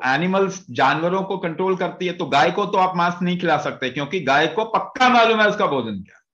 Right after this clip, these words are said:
शेर को घास नहीं खिला सकते, मगर इंसान के साथ में थोड़ा freedom है, कुछ भी खाता है वो, उसका sense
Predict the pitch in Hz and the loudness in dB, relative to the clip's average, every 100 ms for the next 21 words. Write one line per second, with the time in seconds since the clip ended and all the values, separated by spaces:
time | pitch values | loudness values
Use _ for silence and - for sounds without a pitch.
0 | _ - - 202 226 220 247 175 165 190 | _ -12 0 4 4 4 4 4 2 2
1 | 190 175 165 147 - 135 - _ _ _ | 0 2 2 0 -10 -20 -20 _ _ _
2 | _ _ _ 117 143 175 165 165 170 180 | _ _ _ -8 -4 -4 -2 -2 -2 -2
3 | 180 151 170 156 147 139 139 131 131 151 | -2 -4 -4 -8 -4 -6 -6 -6 -6 -6
4 | 156 139 175 160 98 95 85 - _ _ | -6 -4 -4 -4 -8 -10 -14 -20 _ _
5 | _ _ _ _ _ _ _ _ _ _ | _ _ _ _ _ _ _ _ _ _
6 | _ _ _ - 131 131 180 - 160 190 | _ _ _ -14 -8 -2 -4 -2 -2 -2
7 | 202 | -4